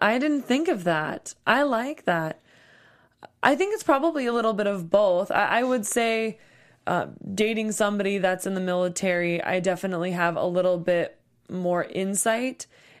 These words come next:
and I would say that I'm more observant and aware of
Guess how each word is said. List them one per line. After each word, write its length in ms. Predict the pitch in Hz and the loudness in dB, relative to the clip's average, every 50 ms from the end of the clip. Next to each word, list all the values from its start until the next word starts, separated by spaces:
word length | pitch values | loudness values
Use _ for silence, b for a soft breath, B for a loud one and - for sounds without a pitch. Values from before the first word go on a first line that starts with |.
| b - | b -2
and 580 | 196 196 190 190 190 190 190 185 185 180 175 - - - - - | 0 2 2 2 2 0 0 0 -2 -4 -6 -8 -10 -10 -6 -2
I 160 | - 185 190 | 0 2 2
would 200 | 190 190 175 175 | 2 0 -2 -2
say 220 | - 196 185 180 | 0 0 0 0
that 140 | 175 185 175 | 0 0 0
I'm 180 | 175 175 175 180 | 0 0 0 0
more 180 | 180 180 175 | 0 0 0
observant 540 | 175 170 160 160 180 180 175 170 185 185 180 | 0 0 -2 0 0 0 0 0 -2 -4 -4
and 160 | - - 180 | -6 -4 -4
aware 400 | 175 175 165 165 165 160 165 170 | -2 -2 0 0 0 0 0 0
of 240 | 175 175 165 165 - | 0 -2 -4 -6 -12